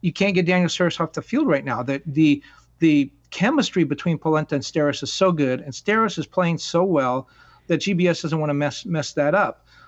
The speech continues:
Um, but if there is some squad rotation, I wonder if Steres comes out. Um, and if he comes out, then I wonder if he gets back on. I mean, it's a really kind of a delicate situation.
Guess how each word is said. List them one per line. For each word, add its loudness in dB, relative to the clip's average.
Um, -4
but 0
if 0
there 0
is -2
some -2
squad 0
rotation, -4
I 0
wonder 0
if -2
Steres -2
comes -4
out. 0
Um, -2
and -2
if -6
he 0
comes 0
out, 0
then 0
I 2
wonder 0
if -6
he -8
gets -4
back -2
on. 2
I -2
mean, -2
it's -4
a 0
really 2
kind 0
of 0
a 0
delicate 0
situation. -4